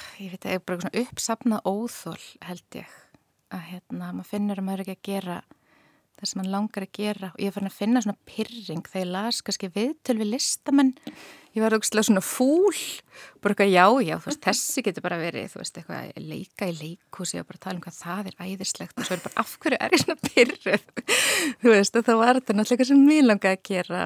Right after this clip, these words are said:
og ég bara, abbó, sko. <laughs> Þannig að þá svona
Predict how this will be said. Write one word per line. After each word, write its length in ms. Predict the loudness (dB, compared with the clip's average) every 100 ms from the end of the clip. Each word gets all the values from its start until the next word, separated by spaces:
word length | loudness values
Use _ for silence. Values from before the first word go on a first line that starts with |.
| -2
og 80 | -4
ég 200 | -6 -8 -12
bara, 180 | -10 -12 _ _ -20 _
abbó, 440 | -12 -10 -16 -10 -10 -8
sko. 240 | -10 -8 -10 -10 -14
<laughs> 280 | -14 _ -6
Þannig 280 | -4 -4 -6
að 80 | -6
þá 120 | -8 -6
svona 340 | -6 -4